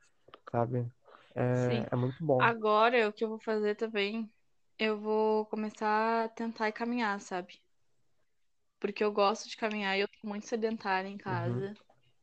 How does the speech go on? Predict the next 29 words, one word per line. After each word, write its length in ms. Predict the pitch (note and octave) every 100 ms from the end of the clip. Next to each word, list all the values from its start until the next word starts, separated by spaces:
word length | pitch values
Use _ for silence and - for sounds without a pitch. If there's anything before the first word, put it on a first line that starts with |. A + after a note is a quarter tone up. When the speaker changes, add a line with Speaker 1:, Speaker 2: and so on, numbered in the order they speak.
| _ _
Speaker 2:
Eu 100 | G3
vou 80 | G3
tentar 280 | G#3 G#3+ A3
sair 200 | - A3
pra 100 | A#3
caminhar 480 | A#3 A#3 A#3 A3+ B3
pra 440 | - C4+ C#4 C#4+ D4 - _ - _ - _ _
também 300 | C#4 C#4 C4+
é 40 | C#4
um 120 | D4+
momento 340 | D4+ C#4 C#4 -
que 320 | C#4+ C#4+ C#4+
vai 200 | C#4+ C#4
relaxar, 520 | C#4+ D4 D4 E4+ E4+
né? 160 | C4+ A3+
E 80 | A3
vai 240 | G#3 G#3+
ocupar 320 | A#3 B3 A#3+
tempo 260 | A#3+ A#3 A#3+
do, 400 | A#3+ A#3+ A#3+ A#3+
do 160 | A#3 A#3+
dia. 400 | - C4 A#3 - _ _ _ _ _ _ _ _ _ _ F#4 _ G#4 A4 _ _ _ _ _ _ _ _ _ _ _ _ _ _ _ _ _
Sim. 520 | - - - A3 G3+
Speaker 1:
Uhum, 240 | B2+ B2 C3
e 40 |
pegar 300 | B2+ B2+ B2
sol 320 | A#2+ - C3+ D#3
também, 420 | - A#2+ A#2+ B2+
né? 200 | B2